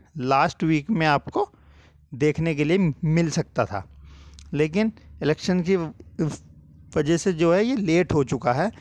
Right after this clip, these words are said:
तो आप निश्चिंत रहिए, अपने फिजिकल के लिए तैयार, तैयारी करते रह-, तैयारी को छोड़िए मत, क्योंकि आपका जो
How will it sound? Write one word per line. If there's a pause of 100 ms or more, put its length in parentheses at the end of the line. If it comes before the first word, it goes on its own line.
(420)
तो
आप (920)
निश्चिंत
रहिए,
अपने
फिजिकल
के
लिए
तैयार, (420)
तैयारी
करते
रह-, (1300)
तैयारी
को
छोड़िए
मत,
क्योंकि
आपका
जो